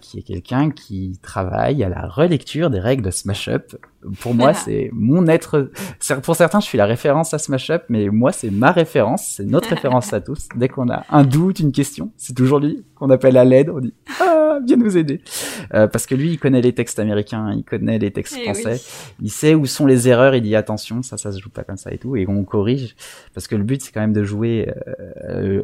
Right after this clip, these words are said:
Speaker 1: de manière juste le jeu et les règles, et que les interactions soient bonnes. Et du coup, quand on a des doutes,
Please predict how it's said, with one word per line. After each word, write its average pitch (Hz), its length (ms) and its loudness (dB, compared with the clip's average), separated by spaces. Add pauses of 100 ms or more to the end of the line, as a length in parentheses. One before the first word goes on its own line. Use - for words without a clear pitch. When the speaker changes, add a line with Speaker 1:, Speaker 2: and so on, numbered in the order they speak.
(160)
Speaker 1:
de 95 220 -8
manière 98 520 0
juste 98 480 -8
le 98 240 0
jeu 113 200 0
et 101 60 2
les 92 120 0
règles, 113 360 0 (120)
et 92 340 -6
que - 80 -10
les 95 240 -2
interactions 98 440 -6
soient 98 180 -4
bonnes. 107 240 -2 (480)
Et 98 60 -8
du 98 120 -8
coup, 147 140 -8
quand 107 180 -2
on 101 40 0
a 95 80 0
des 95 140 -2
doutes, 110 400 -6